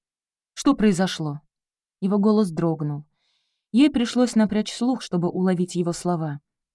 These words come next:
Мне сообщил знакомый из Госдепартамента.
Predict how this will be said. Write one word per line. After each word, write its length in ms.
Мне 160
сообщил 480
знакомый 560
из 120
Госдепартамента. 1000